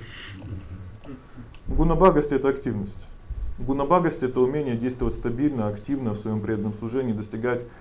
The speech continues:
максимального результата с наименьшим приложением усилий. Это гуна благости. А у нашего затихания это очень опасная штука. Это значит, там черти завелись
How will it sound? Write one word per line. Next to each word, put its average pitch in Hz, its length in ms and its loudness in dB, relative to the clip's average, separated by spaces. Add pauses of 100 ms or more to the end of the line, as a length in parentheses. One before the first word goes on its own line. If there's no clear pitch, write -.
(140)
максимального 117 580 0
результата 113 460 0
с - 200 -10
наименьшим 117 420 -2
приложением 107 480 -2
усилий. 98 280 -8 (440)
Это 127 160 -4
гуна 117 200 0
благости. 107 340 0 (1300)
А 117 100 -4
у 120 100 0
нашего 160 380 4
затихания 123 640 2
это 110 180 0
очень 120 300 -2
опасная 104 480 -2
штука. - 300 -12 (680)
Это 120 200 -4
значит, 113 300 -2
там 131 160 -2
черти 107 320 -4
завелись 107 380 -6